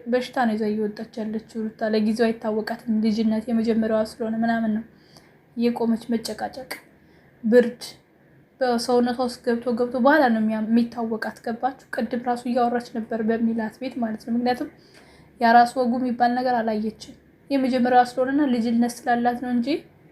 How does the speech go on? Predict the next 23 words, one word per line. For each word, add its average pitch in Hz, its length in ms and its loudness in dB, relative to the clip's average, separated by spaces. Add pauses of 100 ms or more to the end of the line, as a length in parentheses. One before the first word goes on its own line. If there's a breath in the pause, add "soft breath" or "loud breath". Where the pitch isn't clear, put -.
(1120)
ከባድ 233 420 4
ነው። 240 160 -8
ወይም 233 180 4
ደግሞ 269 180 6
የተጎዳይ 240 540 2
ሰው 233 240 0 (240)
በቃ 240 240 -4
እንደዚህ 233 420 2
ማለት፣ 240 300 2 (380)
እ፣ 226 240 2
በጣም 302 520 4
በኑሮ 254 360 2 (400)
ስራ 269 220 0
እየሰራች 254 500 -4
ምናምን 277 340 0
ምናምን 277 280 0
በደንብ - 380 -4 (640 soft breath)
ቢሆን 269 280 2
ወለደችው 254 380 0
የባሰ 247 280 2
ነበር 220 220 -2
የምትወድቀው። 220 640 -4 (1700)
ስለዚህ 254 640 2